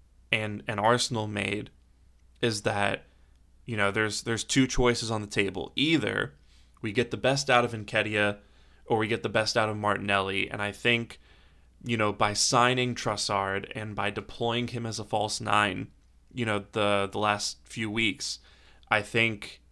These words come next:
they've consciously made that decision to, to choose to maximize what they have with Gabriel Martinelli over maximizing Nketiah. So,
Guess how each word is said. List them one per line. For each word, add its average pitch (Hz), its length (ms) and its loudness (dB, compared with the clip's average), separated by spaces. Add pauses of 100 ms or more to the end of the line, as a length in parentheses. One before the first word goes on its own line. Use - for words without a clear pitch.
(560)
they've 117 280 2
consciously 123 640 2
made 110 300 2
that 107 180 -2
decision 104 680 0 (400)
to, 107 600 -2
to - 160 -10
choose 120 580 2
to 110 640 -2
maximize 107 720 2
what 104 80 -10
they 104 120 -2
have 98 260 0
with 104 120 -10
Gabriel 101 340 -4
Martinelli 98 680 -6 (260)
over 107 220 -2
maximizing 101 720 -2
Nketiah. 92 520 -2 (360)
So, 113 380 2